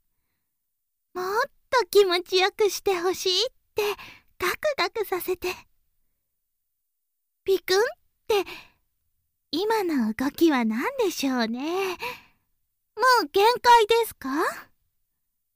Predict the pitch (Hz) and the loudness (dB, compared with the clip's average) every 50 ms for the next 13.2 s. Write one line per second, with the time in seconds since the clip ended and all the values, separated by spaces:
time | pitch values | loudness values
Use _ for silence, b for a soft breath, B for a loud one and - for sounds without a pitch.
0 | _ _ _ - - - - 392 381 359 349 339 359 392 403 415 427 427 440 440 | _ _ _ -18 -8 -2 2 2 4 4 4 4 4 2 2 2 2 0 0 0
1 | 427 427 403 392 392 381 339 B B B B B B B B B B _ _ _ | -2 -4 -2 -2 -4 -4 -4 B B B B B B B B B B _ _ _
2 | _ _ - 427 466 494 - - - 508 480 480 466 427 415 392 403 415 - - | _ _ 0 2 2 2 2 4 6 8 8 8 6 4 2 2 2 2 0 -2
3 | - - 370 349 359 381 427 508 640 - - - _ _ _ _ _ _ _ _ | -2 0 0 4 6 6 6 6 6 4 -2 -10 _ _ _ _ _ _ _ _
4 | _ _ _ _ _ _ _ _ _ - 415 - 480 392 370 392 427 466 466 427 | _ _ _ _ _ _ _ _ _ -14 -2 2 4 4 4 4 4 4 4 4
5 | 403 392 370 - 349 330 320 320 349 370 415 466 494 508 466 B B B B B | 2 2 0 -4 -4 -4 -2 -2 -2 -2 0 0 0 -2 -4 B B B B B
6 | B B B B B _ - 480 523 523 - - 587 539 539 523 508 480 453 453 | B B B B B _ 2 2 2 4 4 6 6 6 6 4 2 2 2 2
7 | 453 415 - 381 403 403 453 508 508 508 494 494 453 b b b b b b b | 0 0 -4 -4 -2 0 2 4 6 6 6 4 2 b b b b b b b
8 | b b b _ _ _ _ _ _ _ _ _ _ _ _ _ - - 359 359 | b b b _ _ _ _ _ _ _ _ _ _ _ _ _ -4 -2 0 0
9 | 339 311 285 254 226 233 277 339 392 392 381 320 - _ _ _ _ _ _ _ | 0 -2 -4 -6 -8 -8 -6 -4 -2 -4 -4 -6 -10 _ _ _ _ _ _ _
10 | _ _ _ _ _ 392 392 415 453 - _ _ 480 466 440 403 370 339 330 339 | _ _ _ _ _ 2 4 4 2 0 _ _ 6 6 6 4 4 2 2 0
11 | 349 370 392 392 415 427 427 415 403 381 370 415 480 427 b b b b b b | 0 0 0 0 0 0 0 -2 -2 0 0 0 0 0 b b b b b b
12 | b _ _ _ 539 554 605 622 640 640 659 659 - _ _ _ _ - 494 453 | b _ _ _ 2 4 4 6 6 4 4 2 0 _ _ _ _ 0 2 2
13 | 403 330 b | 0 -2 b